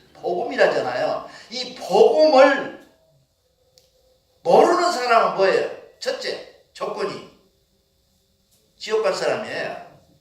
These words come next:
알아야 돼. 그런데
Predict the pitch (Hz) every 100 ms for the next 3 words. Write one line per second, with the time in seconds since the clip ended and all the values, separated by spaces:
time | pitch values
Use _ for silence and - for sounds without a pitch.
0 | _ _ _ _ _ _ 165 226 233 -
1 | - - - _ - 285 294 220 254 240
2 | - - -